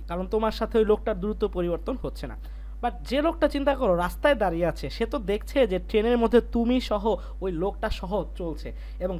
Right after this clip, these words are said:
তার কাছে কিন্তু তুমিও গতিশীল এবং ওই লোকটা যে ট্রেনের সাথে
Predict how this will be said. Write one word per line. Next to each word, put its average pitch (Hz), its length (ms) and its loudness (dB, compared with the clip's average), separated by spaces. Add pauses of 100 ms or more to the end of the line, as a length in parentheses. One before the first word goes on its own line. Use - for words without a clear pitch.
(100)
তার 170 240 -4
কাছে 214 260 -6
কিন্তু 247 160 -6 (140)
তুমিও 190 280 2 (100)
গতিশীল 262 440 2 (220)
এবং 151 120 -6 (200)
ওই 202 100 -2 (120)
লোকটা 151 320 -2
যে 147 140 0
ট্রেনের 151 280 -6
সাথে 165 160 -6